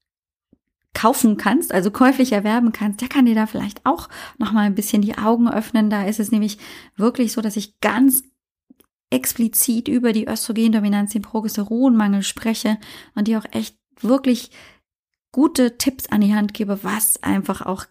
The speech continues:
gegen Östrogendominanz und Progesteronmangel wirkt, mit an die Hand gebe. Sehr konkret und einfach auch, ähm,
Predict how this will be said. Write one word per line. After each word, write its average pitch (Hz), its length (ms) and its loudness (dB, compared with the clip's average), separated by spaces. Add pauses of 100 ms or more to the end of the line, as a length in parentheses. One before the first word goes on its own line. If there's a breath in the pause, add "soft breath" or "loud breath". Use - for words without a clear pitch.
gegen 220 480 4
Östrogendominanz 196 840 0
und 202 60 -10
Progesteronmangel 196 1080 -2
wirkt, 208 420 2 (320 loud breath)
mit 202 160 0
an 185 100 -2
die 196 120 -2
Hand 185 260 -2
gebe. - 320 -6 (340)
Sehr 220 300 4
konkret 196 720 -2 (440 loud breath)
und 190 300 -2
einfach 196 360 -2
auch, 190 340 -2
ähm, 185 320 -2